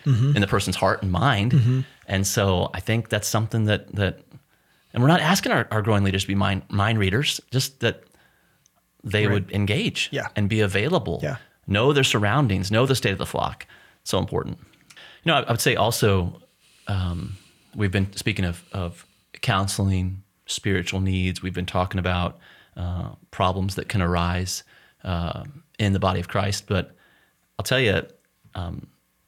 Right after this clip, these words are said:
Speaker 2: I'm also looking to see whether or not my growing leaders, um,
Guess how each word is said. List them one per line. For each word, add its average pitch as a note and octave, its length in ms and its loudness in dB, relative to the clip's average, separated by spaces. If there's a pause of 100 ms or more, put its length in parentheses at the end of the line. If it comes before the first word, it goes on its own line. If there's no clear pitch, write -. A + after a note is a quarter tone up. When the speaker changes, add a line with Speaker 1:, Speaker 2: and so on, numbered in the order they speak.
(160)
Speaker 2:
I'm G2+ 160 0
also A#2+ 440 2
looking G2 480 2
to G2 60 -2
see G2 200 -2
whether G2+ 360 2
or F#2+ 60 2
not F#2+ 240 0
my F#2+ 120 -2
growing F#2+ 360 0
leaders, F#2 460 -2 (520)
um, E2+ 460 -4